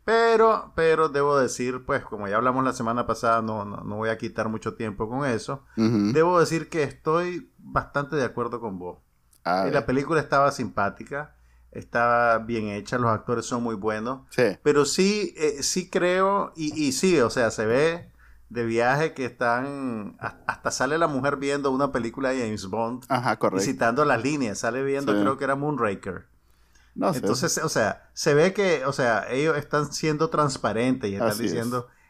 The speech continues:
Speaker 1: "Esta es nuestra inspiración, hacia este nivel es el que estamos aspirando
Speaker 2: Así, este es
Speaker 1: con
Speaker 2: nuestro
Speaker 1: esta
Speaker 2: James
Speaker 1: película".
Speaker 2: Bond en el M C U.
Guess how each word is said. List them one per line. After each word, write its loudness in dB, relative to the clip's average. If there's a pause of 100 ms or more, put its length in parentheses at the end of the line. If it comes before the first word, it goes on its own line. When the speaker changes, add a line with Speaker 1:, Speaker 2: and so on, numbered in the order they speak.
(180)
Speaker 1:
"Esta 2
es 0
nuestra -2
inspiración, -4
hacia -4
este -2
nivel -2
es -2
el -6
que -8
estamos -4
aspirando -6
Speaker 2:
Así, -4
este -2
es -2
Speaker 1:
con 2
Speaker 2:
nuestro 4
Speaker 1:
esta 6
Speaker 2:
James 6
Speaker 1:
película". 6
Speaker 2:
Bond 6
en 2
el -2
M 0
C -4
U. -4